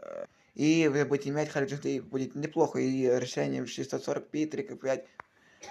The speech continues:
і так далі. І так далі. От такі от характеристики вам, вам понравиться і так далі. Е, у дві тисячі двадцять п'ятому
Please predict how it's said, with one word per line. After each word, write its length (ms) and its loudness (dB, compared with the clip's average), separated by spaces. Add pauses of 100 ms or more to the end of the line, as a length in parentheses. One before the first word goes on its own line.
(380)
і 240 10
так 280 4
далі. 400 8 (260)
І 200 2
так 220 2
далі. 280 6
От 80 0
такі 200 0
от 160 4
характеристики 720 0
вам, 180 2 (760)
вам 160 2
понравиться 560 2
і 80 0
так 180 -4
далі. 340 0
Е, 400 -2 (960)
у 140 -4
дві 180 -2
тисячі 460 -4
двадцять 520 -2
п'ятому 400 -2